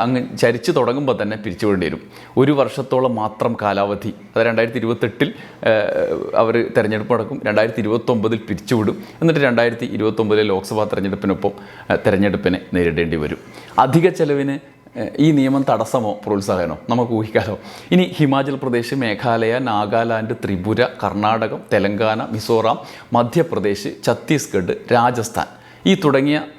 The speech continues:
ഈ സംസ്ഥാനങ്ങളിലാണ് ഈ പറഞ്ഞതുപോലെ കഴിഞ്ഞ, ആ, വർഷം തെരഞ്ഞെടുപ്പ് നടന്നത്. ഇനി വരാൻ പോകുന്നതാണ്. അവിടെ രണ്ടായിരത്തി ഇരുപത്തെട്ടിൽ അഞ്ച് വർഷത്തിന് ശേഷം തെരഞ്ഞെടുപ്പ് നടക്കണം. രണ്ടായിരത്തി ഇരുപത്തൊമ്പതിൽ, ഇപ്പോൾ രണ്ടായിരത്തി ഇരുപത്തിനാലാണല്ലോ, അഞ്ച് വർഷം കഴിഞ്ഞ് രണ്ടായിരത്തി ഇരുപത്തൊമ്പതിൽ,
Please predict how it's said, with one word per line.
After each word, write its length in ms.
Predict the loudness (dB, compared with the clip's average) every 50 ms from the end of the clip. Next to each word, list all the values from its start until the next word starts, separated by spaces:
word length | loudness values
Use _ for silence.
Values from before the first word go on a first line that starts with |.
| -8 -4 -2
ഈ 140 | -2 -2 -2 -2
സംസ്ഥാനങ്ങളിലാണ് 840 | -4 -4 -2 -2 0 0 0 0 0 0 0 0 0 -2 -2 -6 -8 -12 -16 -20 -16 -4 -2
ഈ 140 | -2 0 2 0
പറഞ്ഞതുപോലെ 580 | 0 0 0 0 0 0 0 0 0 -2 -4 -2 -2
കഴിഞ്ഞ, 320 | 0 0 0 0 0 -2 -2 -2 -6 -12 -18 -18 -4 0 0 2
ആ, 20 | 2 2 0 -2 -4 -6 2 2 2
വർഷം 340 | 2 2 0 0 0 0 0 -6 -4 -2 0
തെരഞ്ഞെടുപ്പ് 600 | 0 2 2 0 0 0 -2 -4 -4 -4 -4 -4 -4 -10 -8 -2 -2
നടന്നത്. 380 | 0 0 2 0 0 -2 -2 -8 -10 -18 -20 -20 -20 -20 -20 -20 -20 -20 -20 -18 -18 -18 -18 -4 0 2
ഇനി 240 | 4 4 4 4 2 2 4 4
വരാൻ 240 | 4 4 4 2 2 2
പോകുന്നതാണ്. 440 | 2 2 4 2 2 2 0 0 -4 -8 -2 -2 0
അവിടെ 240 | 2 2 0 0 0
രണ്ടായിരത്തി 380 | -2 0 2 2 2 2 0 -2
ഇരുപത്തെട്ടിൽ 560 | 0 2 2 2 2 0 -2 -2 -2 -4 -4 -4 -12 -20 -6 -2 0
അഞ്ച് 200 | 0 2 2 4 4 2
വർഷത്തിന് 360 | 2 0 -2 -2 0 -2 -2
ശേഷം 440 | 0 2 4 4 4 2 -2 -6 -6 -6 -10 -8 -4
തെരഞ്ഞെടുപ്പ് 460 | -2 0 0 2 0 0 0 -4 -2 -2
നടക്കണം. 340 | 0 0 0 -2 -4 -6 -8 -6 -4 -2
രണ്ടായിരത്തി 340 | 2 2 2 2 0 0 0
ഇരുപത്തൊമ്പതിൽ, 500 | 0 0 2 2 2 2 0 0 -2 -6 -8
ഇപ്പോൾ 140 | -4 0 0 2
രണ്ടായിരത്തി 280 | 4 2 2 2 0 -2
ഇരുപത്തിനാലാണല്ലോ, 580 | -4 -2 -2 -2 0 0 0 -2 -2 -4 -6 -4
അഞ്ച് 200 | -4 -2 0 0
വർഷം 240 | 0 0 0 0 0
കഴിഞ്ഞ് 180 | 0 0 0 0
രണ്ടായിരത്തി 340 | 0 2 2 0 0 0 -2
ഇരുപത്തൊമ്പതിൽ, 480 | -2 -2 0 0 0 0 2 0 0